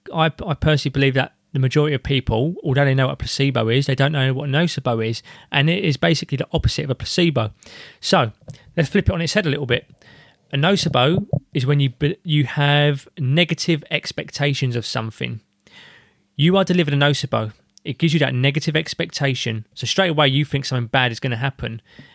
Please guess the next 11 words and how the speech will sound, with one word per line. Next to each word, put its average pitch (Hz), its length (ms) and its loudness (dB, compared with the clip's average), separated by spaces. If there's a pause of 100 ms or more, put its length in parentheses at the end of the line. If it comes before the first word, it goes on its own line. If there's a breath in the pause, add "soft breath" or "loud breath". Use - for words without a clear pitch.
and 143 100 -4
it 147 80 -2
may 170 340 2
lead 160 500 2 (200)
to 131 220 0
negative 131 540 -2
outcomes. 113 680 -8 (580 soft breath)
So, 147 360 2
for 190 260 -2
example, 147 720 0 (300)
if 185 280 -2